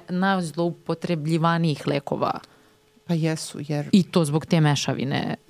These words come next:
Speaker 1: zloupotrebe i neinformisanosti.
Speaker 2: A idemo iz krajnosti u sk-, u krajnost. Imaš ljude koji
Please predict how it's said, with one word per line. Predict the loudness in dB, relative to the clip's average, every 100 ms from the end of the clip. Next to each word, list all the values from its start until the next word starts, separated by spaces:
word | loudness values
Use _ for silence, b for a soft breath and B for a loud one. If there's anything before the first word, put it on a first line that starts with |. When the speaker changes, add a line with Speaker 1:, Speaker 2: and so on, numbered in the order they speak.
| -8
Speaker 1:
zloupotrebe | -2 0 0 -2 -2 2
i | 4
neinformisanosti. | 4 2 0 -2 0 -2 0 2
Speaker 2:
A |
idemo | 2 2 0
iz | -2
krajnosti | -2 0 0 -2 -6
u |
sk-, | -10 -8 -6
u | -4
krajnost. | 0 0 0 -2 -2
Imaš | 0 -2 -2
ljude | -4 -4
koji | -2 -2 0